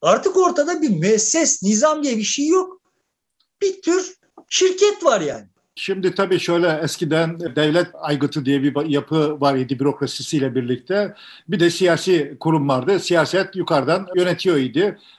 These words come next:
Speaker 2: Aşağıdan gelen, e, seçenekleri de bakarak tercihini yapıp ya da kendi projesi neyse, e, programı onu uyguluyor idi.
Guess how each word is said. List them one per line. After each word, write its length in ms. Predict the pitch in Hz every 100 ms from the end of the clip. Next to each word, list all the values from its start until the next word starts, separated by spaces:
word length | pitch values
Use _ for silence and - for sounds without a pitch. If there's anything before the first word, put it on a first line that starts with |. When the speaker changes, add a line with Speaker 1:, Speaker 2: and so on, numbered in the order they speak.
| -
Speaker 2:
Aşağıdan 440 | 151 156 147 151
gelen, 380 | 143 143 143 147
e, 240 | 151 143
seçenekleri 600 | 143 151 156 147 143 139
de 120 | 131 131
bakarak 380 | 143 139 170
tercihini 460 | - 147 139 131 131
yapıp 340 | 165 170 202 - _ - 156
ya 100 | 156
da 100 | 151
kendi 300 | 151 143 139
projesi 460 | 147 131 135 143
neyse, 460 | 160 135 147 190 160 151
e, 100 | 135
programı 460 | 143 127 139 196
onu 240 | 170 175 185
uyguluyor 420 | 160 160 170 139
idi. 240 | 120 113